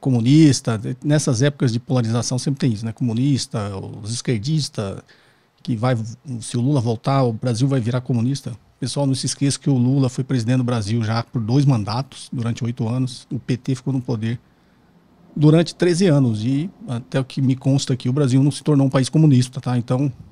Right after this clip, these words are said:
muito disso aqui é lenda, né? Esse negócio do, da polarização, é, não acreditem nos tios do WhatsApp, tá ok? Então, a segunda, o que esperar da economia a depender do resultado das eleições?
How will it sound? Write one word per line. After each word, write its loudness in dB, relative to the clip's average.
muito 0
disso -6
aqui -4
é 0
lenda, 0
né? -4
Esse -10
negócio -6
do, -10
da 2
polarização, 2
é, 0
não 2
acreditem -2
nos 0
tios 2
do 0
WhatsApp, 0
tá -10
ok? 0
Então, -2
a 2
segunda, 4
o -4
que -4
esperar 4
da 4
economia 4
a 4
depender 6
do 4
resultado 6
das 6
eleições? 4